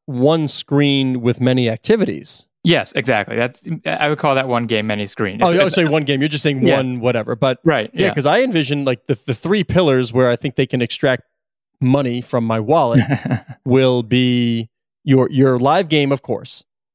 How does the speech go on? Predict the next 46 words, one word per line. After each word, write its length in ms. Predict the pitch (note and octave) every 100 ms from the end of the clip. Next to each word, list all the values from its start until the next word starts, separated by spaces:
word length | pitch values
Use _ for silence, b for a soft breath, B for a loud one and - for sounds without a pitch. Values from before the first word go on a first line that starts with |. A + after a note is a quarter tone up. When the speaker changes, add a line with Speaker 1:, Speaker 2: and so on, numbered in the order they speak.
| _ _
Speaker 1:
So 120 | -
that's 240 | B2+ C3+ C3+
on 180 | A2 G#2+
fine. 280 | F#2 - _ _ _ _ -
There'll 120 | C#3
be 140 | C3 C3
a 60 |
social 340 | - E3+ D#3 F#3
component. 540 | D#3 C3 C3 A#2+ D#3+ _ _ _ _ _ _ _
So 100 | -
you 100 | B2+
got 120 | A#2+
a 40 | A#2
little 220 | B2+ A#2+
box 320 | A#2+ A#2+ A#2
of 100 | A#2
your 140 | A2 G#2+
Speaker 2:
Whether 180 | B2 A2+
it's 100 | A#2
Speaker 1:
Twitter 60 |
or 20 |
Speaker 2:
your 20 | A2+
Speaker 1:
whatever, 180 | C3
Speaker 2:
friends 280 | D3+ C#3 B2
Speaker 1:
or, 40 | C3+
Speaker 2:
or 40 |
Speaker 1:
or 20 |
Speaker 2:
your 80 | C3+
Speaker 1:
your 80 | C3+
friends, 320 | - C#3 C3+
or 60 | B2+
Speaker 2:
reporters. 320 | B2 B2 -
Sure. 160 | F#3 A#3+
Speaker 1:
yeah, 40 |
your, 140 | C#3 C3 -
a 140 | G3+
curated, 800 | - - A#3+ A3 G3+ F#3 F3+ G3 _ _ _ D3+
uh, 40 |
you 220 | C#3+ D#3
know, 120 | C#3
a 260 | B2+ C#3+ C#3
my 240 | D#3+ D#3+
control 420 | F#3 F#3+ - D#3+ D3+
curated 600 | - E3 D#3 C#3 C3+ -
social 400 | D3 C3+ A#2 G#2+
feed. 400 | - C#3 C#3+